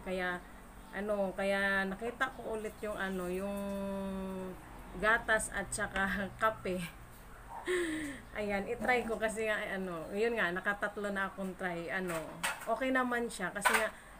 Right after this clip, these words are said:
meron akong gustong, ano, yung mga pikas-pikas at saka yung, ano, yung blackheads, blackheads. Pero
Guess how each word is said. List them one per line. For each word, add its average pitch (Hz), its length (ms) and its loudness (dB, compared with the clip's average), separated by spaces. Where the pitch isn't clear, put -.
meron 240 240 4
akong 233 200 0
gustong, 220 300 0
ano, 196 180 0
yung 196 220 -2
mga 202 240 -4
pikas-pikas 190 560 -6
at 190 160 -4
saka 190 160 -4
yung, 190 240 -2
ano, 165 320 -4
yung 175 520 -6
blackheads, 202 560 -2
blackheads. 185 400 -4
Pero - 240 0